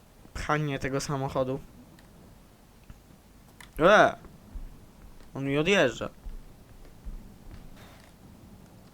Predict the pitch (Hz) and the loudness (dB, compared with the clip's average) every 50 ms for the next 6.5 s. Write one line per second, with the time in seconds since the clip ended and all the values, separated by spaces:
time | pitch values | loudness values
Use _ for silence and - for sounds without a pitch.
0 | - - - - - - - - - - - - - - - - - - - - | -20 -20 -20 -20 -20 -20 -20 -20 -20 -20 -20 -20 -20 -20 -20 -20 -20 -20 -20 -20
1 | - - - - - - - - - - - - - - - - - - - - | -20 -20 -20 -20 -20 -20 -20 -20 -20 -20 -20 -20 -20 -20 -20 -20 -20 -20 -14 -12
2 | 147 147 - - 107 107 - - - - - - - - - - - - - - | -10 -6 -4 -4 -4 -4 -6 -10 -16 -20 -20 -20 -20 -20 -20 -20 -20 -20 -20 -20
3 | - - - - - - - - - - - - - - _ - - - - - | -20 -20 -20 -20 -20 -20 -20 -20 -20 -20 -20 -20 -20 -20 _ -20 -20 -20 -20 -20
4 | - - - - - - - - - - - - - - - - - - - - | -20 -20 -20 -20 -20 -20 -20 -20 -20 -20 -20 -20 -20 -20 -20 -20 -20 -20 -20 -20
5 | _ _ _ - - - - - - _ - - - - _ _ - - - - | _ _ _ -20 -20 -20 -20 -20 -20 _ -20 -20 -20 -20 _ _ -20 -20 -20 -16
6 | - - 143 151 151 - - 123 113 | -8 -6 -4 -4 -4 -4 -4 -6 -6